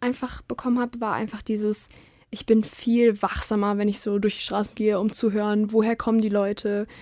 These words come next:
Ich bin einfach viel interessierter daran, dann quasi auch über Leute was zu lernen, die ich quasi vor irgendwie ein bisschen aus dem Kopf verschoben hab. Wir haben viel über Serien auch geredet, tatsächlich. Und, äh, TikTok,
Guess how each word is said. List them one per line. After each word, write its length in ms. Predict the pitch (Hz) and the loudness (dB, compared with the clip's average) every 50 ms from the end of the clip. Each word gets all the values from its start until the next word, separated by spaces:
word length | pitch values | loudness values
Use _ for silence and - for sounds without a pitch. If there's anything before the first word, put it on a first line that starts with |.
| - - - - | -20 -20 -18 -8
Ich 60 | - | -2
bin 80 | - 202 | 0 0
einfach 260 | 208 208 - 208 - | 0 0 -2 -6 -8
viel 260 | - - 202 202 202 | -6 -2 2 2 2
interessierter 460 | - - 214 214 220 214 226 214 214 202 | 2 2 -2 -2 -2 -2 -2 -2 0 0
daran, 280 | 202 196 196 208 208 202 | 0 0 0 0 0 0
dann 80 | 202 | -2
quasi 260 | 208 - 208 202 - | -2 -2 -2 -2 -2
auch 180 | - 202 - - - - - - - - | -2 -4 -4 -8 -18 -20 -20 -20 -20 -10
über 380 | - 220 208 214 214 208 208 208 | -6 -2 0 2 2 2 2 2
Leute 280 | 196 202 208 208 214 202 | 2 2 2 2 0 -2
was 220 | 196 208 - - - _ - | -2 -4 -6 -8 -12 _ -12
zu 140 | - - - | -8 -4 0
lernen, 340 | 220 214 208 214 208 208 208 | 0 2 2 2 2 2 0
die 100 | - 202 | -2 -4
ich 220 | 202 - - - _ - | -8 -8 -12 -18 _ -8
quasi 200 | - 208 196 196 | -4 -4 -4 -4
vor 280 | - - - 208 202 | -4 -2 -2 -2 0
irgendwie 320 | - 202 202 202 202 196 196 | 0 0 -2 -2 -2 -2 -4
ein 60 | 208 | -4
bisschen 460 | 208 214 - - 214 202 196 196 208 202 _ | -4 -6 -4 -4 -2 -2 -2 -4 -4 -6 _
aus 120 | - 196 - | -8 -2 0
dem 160 | 214 202 202 - _ - | 2 2 0 -2 _ -6
Kopf 200 | - 233 226 - | -4 -4 -4 -4
verschoben 640 | - - - - - 220 - - 233 233 240 240 - | -8 -18 -12 -8 -6 -4 0 2 2 2 2 0 0
hab. 160 | 240 247 269 - - - - - - - - - - - - | -2 -4 -4 -6 -12 -20 -20 -20 -20 -20 -20 -20 -20 -4 0
Wir 120 | - 226 226 | 2 2 4
haben 160 | 233 233 226 | 6 4 4
viel 180 | - - 254 240 | 6 6 6 6
über 160 | 220 220 208 | 6 4 4
Serien 500 | 202 196 214 226 247 254 269 269 277 285 | 4 4 4 4 4 4 4 4 4 2
auch 160 | 285 277 - | 2 -2 -6
geredet, 380 | - 277 269 269 277 277 330 349 - | -6 -4 -2 0 0 -2 -2 -6 -8
tatsächlich. 640 | - - - - 269 269 - 302 311 339 - - - | -12 -12 -8 -6 -6 -4 -4 -4 -4 -4 -6 -8 -4
Und, 520 | - - 226 226 233 226 233 240 - - - | 0 2 4 4 6 4 4 2 -2 -4 -4
äh, 180 | 214 214 214 | -2 -2 -2
TikTok, 600 | - - - 415 - - - - 185 180 - - | -2 -2 -2 -2 -2 -2 -2 0 0 0 -2 -6